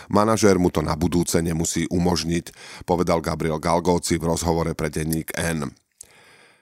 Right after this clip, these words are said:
Nie každá firma je kultúrne a technicky pripravená na prácu z domu, napriek tomu, že oficiálne povoľuje home office.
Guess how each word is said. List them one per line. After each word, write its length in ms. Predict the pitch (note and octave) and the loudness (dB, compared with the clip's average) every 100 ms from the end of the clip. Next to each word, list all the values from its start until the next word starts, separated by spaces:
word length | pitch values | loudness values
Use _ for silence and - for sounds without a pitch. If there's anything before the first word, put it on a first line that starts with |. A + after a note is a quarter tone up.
| - F#2+ | -6 2
Nie 240 | G2+ G#2 | 4 4
každá 400 | - G2+ F#2+ F#2 | 4 2 4 4
firma 400 | - G2 F#2+ F2+ | 6 4 6 2
je 80 | F2+ | 4
kultúrne 560 | G#2 G2+ A2+ G2+ F#2+ | 4 4 4 4 2
a 160 | F2 F2+ | 0 2
technicky 560 | A2+ G#2+ B2 G#2+ - G2 | 0 2 0 0 0 0
pripravená 560 | F#2 G2 F#2 F2+ F2 | 2 4 2 4 2
na 160 | E2+ E2+ | 0 2
prácu 320 | F2+ F2 G2 | 2 2 2
z 140 | E2+ D2+ | 2 4
domu, 400 | F#2 F#2 E2+ - | 4 4 0 -2
napriek 400 | - F#2+ - A2+ | 0 2 4 2
tomu, 240 | - G#2 G2 | 4 4 4
že 80 | G2 | 2
oficiálne 640 | F#2 A#2 G#2 G2+ F2 F2 E2 | 2 0 2 4 4 2 2
povoľuje 480 | E2+ E2 E2 E2 D#2 | 2 2 2 2 2
home 320 | E2 E2+ F2+ | 2 2 0
office. 400 | - D#2+ - | 0 -2 -2